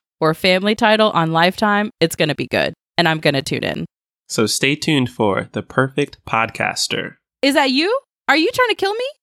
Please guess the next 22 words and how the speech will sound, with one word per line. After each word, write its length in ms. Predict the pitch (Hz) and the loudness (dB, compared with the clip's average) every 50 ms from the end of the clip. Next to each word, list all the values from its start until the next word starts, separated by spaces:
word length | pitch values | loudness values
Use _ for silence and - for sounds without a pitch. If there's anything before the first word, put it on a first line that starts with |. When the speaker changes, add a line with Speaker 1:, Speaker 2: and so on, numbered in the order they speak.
| _ _ _ | _ _ _
Speaker 2:
Why 180 | - 151 160 165 | -2 -2 -2 0
can't 220 | - 180 170 165 | 0 0 0 0
it 80 | - 170 | 0 -2
be 80 | 170 | -4
you? 480 | 165 160 170 185 196 180 127 107 104 - _ _ | -4 -4 -4 -2 0 0 0 0 -4 -8 _ _
You're 180 | - 156 175 175 | -2 0 0 2
like, 200 | 143 120 - - | 0 -2 -2 -4
"Mark, 340 | 120 131 127 110 113 - _ - | -2 -2 0 -2 -2 -6 _ -8
who 320 | - - 156 165 185 - - | -2 2 2 2 2 2 2
got 280 | - 139 123 - 120 | 0 0 0 0 -2
murdered?" 560 | 117 110 117 123 131 147 226 277 311 370 392 | -2 0 2 2 2 2 2 0 0 0 0
Speaker 1:
Yeah. 240 | 294 294 269 240 - 466 - - - 233 | 0 0 0 0 0 -2 -4 -6 -4 -4
Speaker 2:
<laughs> 0 | |
What? 480 | 135 - 554 740 - 294 - - - 698 659 - - | 0 2 4 4 4 2 2 2 2 2 2 0 -4
Speaker 1:
<laughs> 220 | - - - - - | -14 -18 -16 -8 -4
What? 640 | 214 214 214 185 175 165 160 160 165 180 247 403 679 740 740 719 698 _ _ _ _ _ _ _ _ | -2 0 0 2 2 2 4 4 4 4 4 4 4 4 2 2 0 _ _ _ _ _ _ _ _
Ruh-roh. 800 | - 147 180 262 466 - 202 202 214 196 202 214 240 269 277 - - | -4 0 2 2 2 2 0 2 2 4 4 4 2 2 -2 -2 -2
<laughs> 1500 | 262 254 247 - 302 233 269 262 - - 302 311 - _ - 320 339 - _ - 359 - _ - - - - - - | -2 0 0 0 -2 -2 -4 -6 -6 -8 -10 -10 -10 _ -8 -8 -8 -6 _ -10 -10 -10 _ -18 -20 -20 -20 -20 -16
He 180 | - 294 214 - | -14 -14 -12 -8
turns 260 | - 240 220 220 196 | -4 -2 0 0 0
into 180 | 190 170 170 180 | -2 -4 -6 -8
Scooby. 440 | - - 170 147 131 170 226 - | -6 -6 -8 -2 0 0 0 0